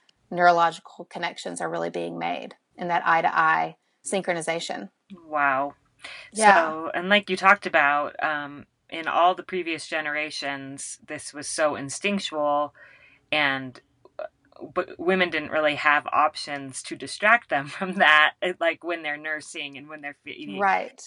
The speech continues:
Speaker 2: But
Speaker 1: Right.
Speaker 2: now, now
Speaker 1: So
Speaker 2: things are different in our
Speaker 1: Exactly. So
Speaker 2: society.
Speaker 1: Dan-, Daniel Stern, he is this incredible, um, uh, psychologist, right? He studied how much a baby is actually looking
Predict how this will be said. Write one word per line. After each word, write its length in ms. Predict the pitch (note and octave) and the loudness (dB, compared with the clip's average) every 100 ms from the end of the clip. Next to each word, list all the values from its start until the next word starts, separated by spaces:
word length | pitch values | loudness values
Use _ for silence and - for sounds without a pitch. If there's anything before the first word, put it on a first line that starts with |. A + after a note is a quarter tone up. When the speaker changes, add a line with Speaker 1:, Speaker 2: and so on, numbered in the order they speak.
| - | -4
Speaker 2:
But 160 | D3+ | -4
Speaker 1:
Right. 80 | D#3+ | -2
Speaker 2:
now, 800 | E3+ B3+ A3+ E3+ D#3 C#3+ C#3+ D3+ - _ _ _ | 6 8 6 4 -4 -6 -8 -10 -16 _ _ _
now 380 | D#3+ D3+ D#3 D#3 | -10 -8 -6 -4
Speaker 1:
So 240 | - A#3+ | 4 4
Speaker 2:
things 160 | - D#3 | 4 -14
are 80 | |
different 560 | C#3+ D3 C#3+ - G#2 G2 - - _ _ | -12 -12 -12 -14 -14 -14 -20 -20 _ _
in 140 | A#3 G3+ | -8 -4
our 60 | A3 | 0
Speaker 1:
Exactly. 300 | A#3 A#3+ - | 0 -2 -8
So 80 | |
Speaker 2:
society. 300 | G#3+ A#3+ G#3+ G3 | -2 0 -2 -4
Speaker 1:
Dan-, 360 | A3 A#3+ B3 - - | -4 -4 -6 -12 -6
Daniel 320 | A3 A#3+ B3+ | -4 -2 -6
Stern, 480 | B3 A#3 G#3+ G#3+ G#3 | 0 2 2 0 -4
he 120 | G3+ | -6
is 180 | A3 F#3 | -6 -6
this 300 | F#3 - - - | -12 -14 -16 -8
incredible, 640 | F#3+ - F3 F3 G#3 - _ _ _ _ _ - | -8 4 4 4 -4 -8 _ _ _ _ _ -6
um, 520 | - F3 F3 - F#3 - _ _ _ | 2 4 2 -4 -14 -18 _ _ _
uh, 200 | - - | -10 -8
psychologist, 680 | F#3+ - F#3+ E3+ F3 F3+ F#3+ | -8 -2 -2 2 0 -2 -4
right? 160 | F3 - - - - - _ | -2 -2 -6 -20 -20 -20 _
He 560 | _ B3+ C4+ C4+ C4 - | _ 0 2 4 2 0
studied 680 | - - D4+ E4+ F#3+ F#3 A#3 _ _ _ | -6 6 8 8 6 0 -6 _ _ _
how 260 | - G#3+ B3 | 2 6 6
much 340 | A3+ F#3 - G3+ | 6 0 -6 -10
a 80 | |
baby 300 | G3+ F3+ E3+ | -8 -8 -10
is 100 | F3+ F3 | -8 -8
actually 440 | E3 - F3+ F3 | -8 -10 -12 -12
looking 460 | - D#3+ - E3 E3 | -12 -14 -12 -16 -18